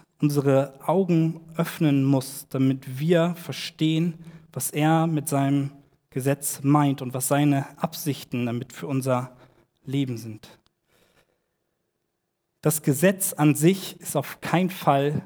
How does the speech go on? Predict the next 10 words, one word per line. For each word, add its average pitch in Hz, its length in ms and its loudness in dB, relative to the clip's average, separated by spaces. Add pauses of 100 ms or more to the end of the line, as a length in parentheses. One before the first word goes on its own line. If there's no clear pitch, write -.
(240)
etwas 135 300 -4
Schlechtes. - 680 -8 (1800)
Niemals, 156 640 2
schreibt - 240 -14
er 120 80 -10
hier, 110 160 -6
sondern 139 540 0 (1500)
die 143 100 -4
Sünde 147 500 6
dahinter 123 640 -2